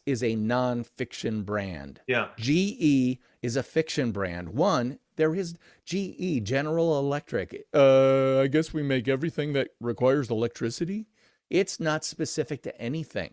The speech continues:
Speaker 2: Hmm.
Speaker 1: It's, it, its heritage may have meant something way back in the day when
Speaker 2: Yeah.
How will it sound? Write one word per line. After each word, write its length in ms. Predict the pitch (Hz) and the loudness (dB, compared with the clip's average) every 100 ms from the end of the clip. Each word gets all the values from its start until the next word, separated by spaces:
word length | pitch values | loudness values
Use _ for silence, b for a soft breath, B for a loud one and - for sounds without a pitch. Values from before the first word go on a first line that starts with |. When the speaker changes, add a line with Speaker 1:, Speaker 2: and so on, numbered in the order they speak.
| - | -12
Speaker 2:
Hmm. 180 | 117 107 - _ - | -14 -14 -16 _ 0
Speaker 1:
It's, 340 | 175 180 - - - | 0 0 -6 -12 -6
it, 260 | 147 160 _ - | -4 -4 _ -4
its 260 | 151 156 | -2 -2
heritage 800 | 135 180 208 151 104 92 87 - b b _ | -4 -2 -2 -2 -4 -4 -6 -12 b b _
may 260 | 120 151 185 | -2 0 0
have 200 | 180 127 | -2 -2
meant 320 | 127 151 143 | -2 -2 -4
something 580 | - 110 104 110 101 95 | -6 -6 -6 -6 -6 -2
way 200 | 117 139 | -2 0
back 340 | 127 120 - | -2 -2 -4
in 80 | 110 | -6
the 80 | 101 | -6
day 480 | 87 101 90 85 87 | -6 -6 -4 -6 -6
when 240 | 90 87 | -6 -6
Speaker 2:
Yeah. 160 | 87 | -6